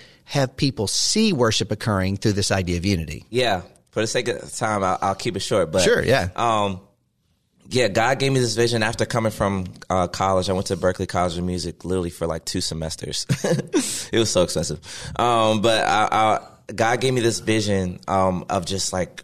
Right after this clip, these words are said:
Speaker 2: really just bringing people together, just, just to worship.
Speaker 1: Yes.
Speaker 2: And at that time, I, I really didn't ha-, have any strong language or even, like, clear vision for it, but I knew there were certain people around me that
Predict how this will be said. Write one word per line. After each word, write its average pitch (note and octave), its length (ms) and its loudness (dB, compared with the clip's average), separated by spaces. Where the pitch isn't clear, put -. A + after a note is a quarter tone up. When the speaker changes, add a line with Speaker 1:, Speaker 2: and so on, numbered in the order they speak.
Speaker 2:
really G2+ 280 -2
just E2+ 240 -8
bringing F#2 220 -2
people F2+ 240 -6
together, E2+ 440 -4
just, E2+ 300 -6
just - 200 -4
to G2 60 -2
worship. E2+ 580 -2
Speaker 1:
Yes. F#2+ 220 4
Speaker 2:
And A2 140 2
at B2+ 140 0
that C#3 160 2
time, A2+ 340 0
I, G2+ 100 0
I A2 80 2
really C#3 220 2
didn't A#2+ 160 0
ha-, A#2+ 100 -2
have G#2+ 280 0
any G#2+ 280 -2
strong G2+ 880 2
language G2 600 0
or F2+ 120 4
even, G2+ 320 0
like, F2 220 0
clear G#2 300 2
vision G2 320 0
for G2+ 240 2
it, F#2+ 100 2
but F2 260 4
I G#2 120 0
knew A2 140 2
there G#2 120 4
were G2 60 2
certain F#2+ 280 -2
people A2 240 -4
around F#2 340 0
me G2+ 140 -2
that F#2 400 0